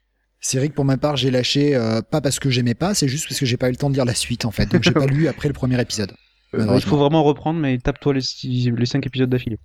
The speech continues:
Speaker 2: Parce que sinon,
Speaker 1: Ouais,
Speaker 2: euh,
Speaker 1: mais ce, ce sera pas cette semaine, hein. <laughs>
Speaker 2: Oui, ouais,
Speaker 1: Clairement.
Speaker 2: je pense pas, non. <laughs>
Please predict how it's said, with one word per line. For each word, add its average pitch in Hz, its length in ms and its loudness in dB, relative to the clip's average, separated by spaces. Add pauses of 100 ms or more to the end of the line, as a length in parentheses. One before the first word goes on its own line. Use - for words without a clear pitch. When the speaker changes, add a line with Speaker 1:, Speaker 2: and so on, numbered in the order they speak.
Speaker 2:
Parce - 240 -18
que - 60 -10
sinon, 131 240 2
Speaker 1:
Ouais, 113 80 2
Speaker 2:
euh, 101 180 -2
Speaker 1:
mais 101 80 -6
ce, - 160 -12
ce - 220 -8
sera 131 180 -2
pas 135 120 -2
cette - 180 -2
semaine, 131 320 0
hein. 123 120 -2 (120)
<laughs> 147 260 0
Speaker 2:
Oui, 131 80 6
ouais, 151 160 4
Speaker 1:
Clairement. 123 400 2
Speaker 2:
je - 60 -8
pense 160 160 2
pas, 170 180 4
non. 156 220 2
<laughs> - 1200 -6